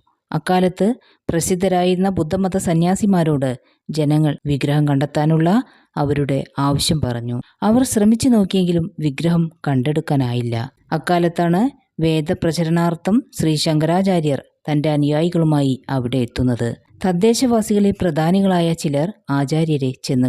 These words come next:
കണ്ടു. തേജസ്സുറ്റ ബ്രഹ്മചര്യനിഷ്ഠ കാട്ടുന്ന ആചാര്യരുടെ വദനം കണ്ടപ്പോൾ തന്നെ ആഗതർക്ക് സന്തോഷമായി. അവരുടെ ആഗ്രഹം സാധിച്ചു കിട്ടിയ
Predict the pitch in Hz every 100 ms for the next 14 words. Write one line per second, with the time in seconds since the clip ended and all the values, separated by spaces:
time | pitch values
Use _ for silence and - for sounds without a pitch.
0 | 127 120 117 123 - _ _ _ _ -
1 | 220 233 269 247 220 190 175 - - 175
2 | 190 226 240 214 202 190 190 175 160 156
3 | 160 156 160 170 180 185 151 135 - 147
4 | 156 147 170 180 165 143 165 180 160 147
5 | 139 120 - 143 131 139 147 139 - 101
6 | - - 139 139 160 170 139 120 120 _
7 | _ _ - 147 143 143 143 147 151 160
8 | 156 156 156 160 165 160 170 180